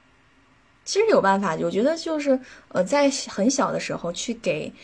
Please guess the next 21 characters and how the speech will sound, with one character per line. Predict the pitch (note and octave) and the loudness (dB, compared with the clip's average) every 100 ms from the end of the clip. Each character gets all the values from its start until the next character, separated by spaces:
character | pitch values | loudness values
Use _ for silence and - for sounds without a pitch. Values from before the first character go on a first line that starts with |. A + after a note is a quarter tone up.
| - - | -20 -8
呃， | E3+ E3 D#3+ | -6 -6 -8
男 | E3+ E3+ F#3 | -6 -4 -2
生 | A#3+ A#3 A#3+ | 0 0 2
女 | A3 - | 2 -2
生 | - F#3+ F#3+ G3 | -2 -2 0 0
都 | A#3+ | 0
做 | B3 A#3+ | 2 0
好 | F#3+ D3+ | 0 -6
这 | - | -8
方 | E3 F3+ | -6 -4
面 | F#3 F3+ D#3+ | -4 -4 -6
的 | - - - | -8 -8 -8
这 | - | -10
个 | - | -8
性 | - F#3+ | -8 -4
教 | F#3+ F3+ | -4 -4
育， | - | -4
我 | - - | -8 -10
觉 | - | -10
得 | - | -6
就 | F#3 - | -6 -6